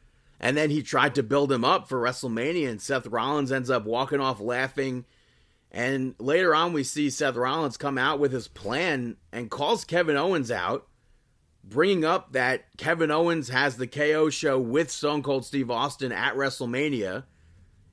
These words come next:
and brought up how maybe he'll also have a talk <laughs> show at WrestleMania and have Stone Cold on as a guest as well,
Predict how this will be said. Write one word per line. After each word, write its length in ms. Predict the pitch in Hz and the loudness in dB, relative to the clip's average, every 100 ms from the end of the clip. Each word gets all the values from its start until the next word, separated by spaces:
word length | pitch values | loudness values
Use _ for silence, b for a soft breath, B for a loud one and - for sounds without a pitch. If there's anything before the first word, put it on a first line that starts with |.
| - | -4
and 400 | 131 147 147 123 | -2 0 -2 -2
brought 240 | 139 151 | 0 2
up 200 | 170 151 | 0 0
how 160 | 165 165 | 0 0
maybe 360 | 170 185 190 | 2 2 2
he'll 220 | 170 196 190 | 0 2 2
also 460 | 151 240 - 233 | 2 0 2 0
have 200 | 147 123 | 2 0
a 60 | 117 | -2
talk 340 | - 127 107 | -6 -4 -4
<laughs> 0 | |
show 240 | - - 127 | -6 -6 -6
at 840 | - 165 _ - - 196 - 190 151 | -6 -10 _ -12 -8 -8 -4 0 2
WrestleMania 840 | 156 160 - 147 143 127 131 131 | 4 4 4 2 2 0 0 -2
and 100 | 113 | 0
have 240 | 127 131 123 | 2 2 2
Stone 340 | - 135 143 | 0 0 0
Cold 300 | 139 131 135 | 0 0 0
on 180 | 120 117 | 0 -2
as 180 | 110 117 | -4 -6
a 60 | |
guest 340 | 113 107 120 - | -6 -2 -4 -4
as 160 | 101 | -8
well, 440 | 104 104 92 127 | -4 -2 -2 -4